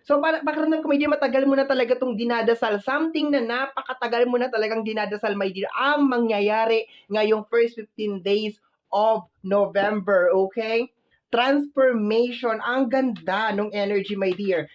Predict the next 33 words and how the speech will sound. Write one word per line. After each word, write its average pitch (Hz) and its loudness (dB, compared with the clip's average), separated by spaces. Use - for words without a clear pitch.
Tingnan 233 0
natin 262 -2
yung 247 0
binabalance 240 0
area 233 0
ng 233 -4
career, 233 0
the 233 0
High 240 0
Priestess. 233 -4
Anong 262 0
sabi 277 0
ko 277 2
kanina? 269 -2
The 170 -2
code. 220 2
Ang 247 0
code. 277 6
Yung 247 -2
na-receive 285 0
ko 285 4
na 277 4
message, 277 0
my 262 0
dear 262 -6
Cancer. 285 0
The 185 0
code. 247 2
Sino 302 2
ba 285 4
si 294 0
High 277 2
Priestess? 233 -4